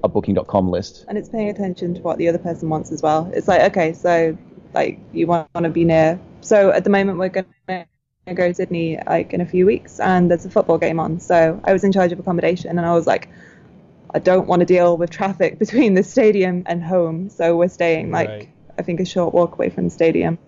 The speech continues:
Speaker 2: So,
Speaker 1: Yeah.
Speaker 2: yeah.
Speaker 1: Yeah. So it's just little things. It's good. It's easy.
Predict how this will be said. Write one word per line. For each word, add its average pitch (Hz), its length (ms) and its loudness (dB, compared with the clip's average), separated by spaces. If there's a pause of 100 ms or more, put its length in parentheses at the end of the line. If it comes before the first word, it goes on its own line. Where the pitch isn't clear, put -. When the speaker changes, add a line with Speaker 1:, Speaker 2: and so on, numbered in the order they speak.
(220)
Speaker 2:
So, - 120 -2
Speaker 1:
Yeah. 147 160 2 (460)
Speaker 2:
yeah. 165 100 -8 (320)
Speaker 1:
Yeah. 98 240 4 (140)
So 131 160 0
it's 127 100 -2
just 143 180 -2
little 104 140 0
things. 107 260 -2
It's 143 120 -4
good. 185 180 0 (160)
It's - 40 0
easy. 143 200 0